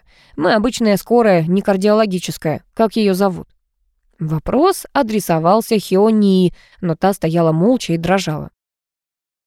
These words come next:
"Фомина Вероника Матвеевна", ответила я. "Адрес нужен?" "Давайте, если знаете",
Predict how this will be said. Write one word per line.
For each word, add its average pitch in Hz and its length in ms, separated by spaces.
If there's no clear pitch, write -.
"Фомина 349 560
Вероника 320 460
Матвеевна", 175 800
ответила 170 480
я. 151 300
"Адрес 311 340
нужен?" 311 320
"Давайте, 190 520
если 226 220
знаете", 214 560